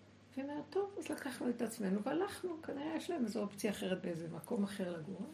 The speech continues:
הלכנו למקום השני, ותוך כדי זה היא אומרת, "ואתם יודעים, גם פעם הייתי חולה במחלה. וכשנודע לי המחלה, אז אני פתאום נעצרתי ואמרתי, 'וואי,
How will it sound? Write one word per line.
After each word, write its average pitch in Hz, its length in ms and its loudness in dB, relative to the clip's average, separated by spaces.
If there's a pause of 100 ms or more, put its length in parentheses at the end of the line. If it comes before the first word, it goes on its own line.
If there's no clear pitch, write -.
הלכנו 330 400 -4
למקום 294 420 -8
השני, 285 220 -12 (120)
ותוך 233 240 0
כדי 277 240 2
זה 233 120 0
היא 220 80 2
אומרת, 220 300 -4
"ואתם 208 260 -4
יודעים, 247 280 0
גם 220 140 -4 (140)
פעם 220 280 -2 (180)
הייתי 202 320 -2 (720)
חולה 185 320 0
במחלה. 165 580 -4 (1200)
וכשנודע 196 680 2
לי 302 140 -2
המחלה, 254 480 -4 (1600)
אז 214 60 -6 (200)
אני 226 160 -2
פתאום 262 340 -2 (120)
נעצרתי 226 560 -2
ואמרתי, 220 580 -2 (180)
'וואי, 220 180 -6